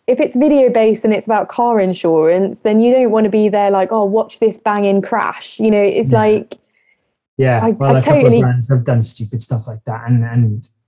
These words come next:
Speaker 2: and barely survived it, you know? So
Speaker 1: And rightly, they shouldn't.
Speaker 2: No. So yeah,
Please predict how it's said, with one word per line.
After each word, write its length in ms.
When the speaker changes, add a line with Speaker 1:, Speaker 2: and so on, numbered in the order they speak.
Speaker 2:
and 680
barely 280
survived 500
it, 200
you 140
know? 300
So 600
Speaker 1:
And 160
rightly, 320
they 120
shouldn't. 580
Speaker 2:
No. 240
So 140
yeah, 300